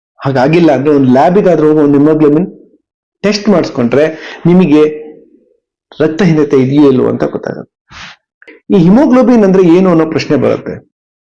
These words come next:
ಈ ಕೆಂಪು ರಕ್ತ ಕಣಗಳಿರುತ್ತೆ ಅಂದ್ರೆ ಆರ್ ಬಿ ಸಿ, ಇದ್ರ ಒಳಗಡೆ ಹಿಮೋಗ್ಲೋಬಿನ್ ಎಂಬ ಮಾಲಿಕ್ಯೂಲ್ ಇರುತ್ತೆ. ಈ ಕೆಂಪು ರಕ್ತ ಕಣಗಳು ಆಕ್ಸಿಜನ್ ತಗೊಂಡ್, ಆ, ಸಾಗಾಟ ಮಾಡುತ್ತೆ ಅಂತ ಹೇಳ್ತೀವಲ್ಲ, ಅದಕ್ಕೆ ಮುಖ್ಯ ಕಾರಣ ಈ ಹಿಮೋಗ್ಲೋಬಿನ್.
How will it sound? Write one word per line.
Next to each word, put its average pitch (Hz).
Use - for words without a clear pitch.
ಈ 185
ಕೆಂಪು 214
ರಕ್ತ 220
ಕಣಗಳಿರುತ್ತೆ 156
ಅಂದ್ರೆ 147
ಆರ್ 156
ಬಿ 151
ಸಿ, -
ಇದ್ರ 202
ಒಳಗಡೆ 175
ಹಿಮೋಗ್ಲೋಬಿನ್ 190
ಎಂಬ 156
ಮಾಲಿಕ್ಯೂಲ್ 151
ಇರುತ್ತೆ. 104
ಈ 160
ಕೆಂಪು 202
ರಕ್ತ 214
ಕಣಗಳು 190
ಆಕ್ಸಿಜನ್ 175
ತಗೊಂಡ್, 170
ಆ, 143
ಸಾಗಾಟ 170
ಮಾಡುತ್ತೆ 160
ಅಂತ 151
ಹೇಳ್ತೀವಲ್ಲ, 127
ಅದಕ್ಕೆ 151
ಮುಖ್ಯ 170
ಕಾರಣ 175
ಈ 151
ಹಿಮೋಗ್ಲೋಬಿನ್. 131